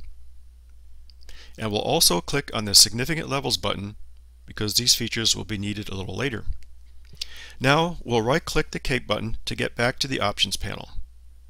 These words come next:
And now select the L F C to three kilometer A G L option. This option tells rayab to not only calculate the total cape value, but also to calculate the cape section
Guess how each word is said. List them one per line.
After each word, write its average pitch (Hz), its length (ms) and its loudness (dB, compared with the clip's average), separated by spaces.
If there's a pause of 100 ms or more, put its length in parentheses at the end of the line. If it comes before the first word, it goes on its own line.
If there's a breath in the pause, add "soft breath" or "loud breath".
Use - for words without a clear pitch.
(440 soft breath)
And 107 120 -4
now 110 140 2
select 120 480 4
the - 180 -4
L 123 160 2
F 165 100 0
C 139 320 6
to - 160 -6
three 139 220 -4
kilometer 127 580 0
A 113 140 0
G 131 160 2
L 151 160 2
option. 104 400 -2 (960 soft breath)
This 151 240 10
option 156 360 2
tells 156 340 4
rayab 117 400 2 (280 soft breath)
to 107 100 -4
not 113 240 2
only 117 260 0
calculate 123 540 -2 (140)
the - 100 -10
total 156 300 0
cape - 300 0
value, 98 400 -4 (440 soft breath)
but 104 140 2
also 156 240 8
to 160 120 -2
calculate 139 540 0
the 123 60 -6
cape - 280 0
section 127 400 6